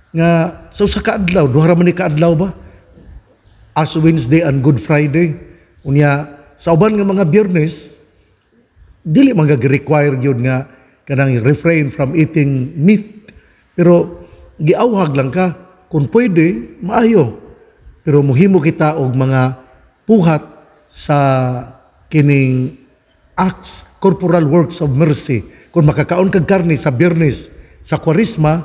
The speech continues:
giauhag ikaw nga muhimo og mga corporal works of mercy. Unsa man ang corporal works of mercy? Mutabang ka.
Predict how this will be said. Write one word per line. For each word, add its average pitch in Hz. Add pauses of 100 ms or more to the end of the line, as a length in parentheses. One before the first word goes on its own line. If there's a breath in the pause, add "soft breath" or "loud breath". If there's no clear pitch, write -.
(640 soft breath)
giauhag 185
ikaw 160
nga 147
muhimo 156
og 139
mga 139 (240 loud breath)
corporal 190
works 165
of 156
mercy. 127 (320 soft breath)
Unsa 151
man 160
ang 147
corporal 151
works 143
of 143
mercy? 139
Mutabang 196
ka. 139